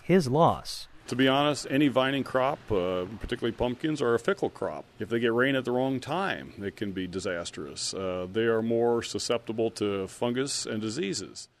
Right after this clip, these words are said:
Speaker 1: With Nestle in his backyard, Ackerman can afford to take those risks farmers elsewhere can't.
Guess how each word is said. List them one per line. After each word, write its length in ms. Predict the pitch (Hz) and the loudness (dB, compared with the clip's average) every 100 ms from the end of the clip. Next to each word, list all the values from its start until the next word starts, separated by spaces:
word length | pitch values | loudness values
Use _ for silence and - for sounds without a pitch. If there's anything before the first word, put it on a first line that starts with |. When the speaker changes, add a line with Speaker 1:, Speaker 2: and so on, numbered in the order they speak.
| - | -2
Speaker 1:
With 180 | 202 | 0
Nestle 560 | 202 202 - 113 107 95 | 2 4 4 0 -4 -6
in 120 | 98 | -8
his 180 | 104 104 | -8 -8
backyard, 720 | - 123 117 123 117 123 180 | -4 -2 0 0 2 4 4
Ackerman 500 | 131 131 131 135 160 | 4 2 2 2 2
can 160 | - 185 | 2 2
afford 440 | - 196 117 85 | 4 4 4 0
to 240 | - 95 87 | -10 -10 -8
take 300 | - 117 - | -6 -6 -4
those 260 | 107 104 | -4 -4
risks 540 | 104 120 170 - - - | -2 -2 -2 -8 -14 -6
farmers 440 | 104 117 117 113 | -2 0 0 2
elsewhere 600 | 139 175 - - 107 127 | 4 4 4 -2 -2 -2
can't. 520 | 147 - 165 104 - | -4 2 2 2 -4